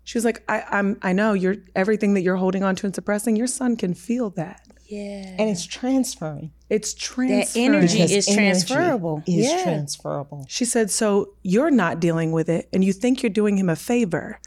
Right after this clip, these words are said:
Speaker 1: but he
Speaker 2: Oh.
Speaker 1: is dealing with it. So you gonna have to actually deal with it."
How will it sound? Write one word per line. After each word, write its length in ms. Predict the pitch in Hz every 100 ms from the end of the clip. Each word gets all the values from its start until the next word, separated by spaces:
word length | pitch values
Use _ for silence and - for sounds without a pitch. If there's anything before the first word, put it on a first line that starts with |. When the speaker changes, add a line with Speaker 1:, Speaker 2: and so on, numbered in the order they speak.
| -
Speaker 1:
but 360 | 208 226 220 185
he 320 | 170 254 247
Speaker 2:
Oh. 40 | 247
Speaker 1:
is 380 | 226 226 190 -
dealing 460 | 170 165 156 151
with 200 | 151 151
it. 200 | 196 - - - - -
So 120 | -
you 220 | 196 226
gonna 180 | 226 185
have 160 | 180 -
to 100 | - -
actually 640 | 185 - - 175 160 151
deal 260 | 147 156 151
with 160 | - -
it." 100 | -